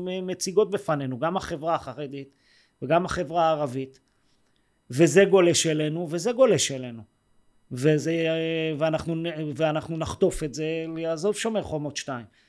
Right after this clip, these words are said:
הרי ברור לנו ש- אירוע, אה,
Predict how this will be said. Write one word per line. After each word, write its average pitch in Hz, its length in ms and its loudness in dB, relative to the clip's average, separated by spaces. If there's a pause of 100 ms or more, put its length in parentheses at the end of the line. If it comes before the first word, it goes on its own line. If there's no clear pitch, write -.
(160)
הרי 160 180 2
ברור 233 400 2
לנו 214 280 0
ש- - 140 -2 (1500)
אירוע, 196 380 10 (440)
אה, 160 840 -4